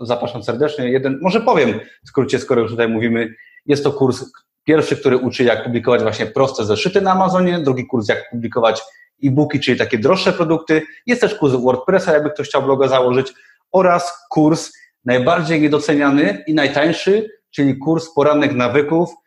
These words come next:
czyli zmiana naszego myślenia na lepsze. Od tego bym może zaczął. To zmieniło moje życie na serio. Kilka lat temu zacząłem właśnie od porannych nawyków w postaci ćwiczeń,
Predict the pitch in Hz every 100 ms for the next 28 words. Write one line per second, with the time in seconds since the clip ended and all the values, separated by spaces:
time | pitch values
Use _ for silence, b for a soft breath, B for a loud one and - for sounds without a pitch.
0 | _ _ - 135 131 127 143 139 135 123
1 | 131 120 117 135 127 113 131 143 - 123
2 | 120 143 131 120 117 120 - - 123 104
3 | 101 123 - 156 156 B B _ - 127
4 | 135 127 123 123 123 147 123 123 147 123
5 | 117 117 - - 139 139 123 - 135 131
6 | 127 127 _ _ _ _ - 127 120 120
7 | 135 120 117 - 127 120 110 113 110 107
8 | 110 104 107 - 165 139 143 135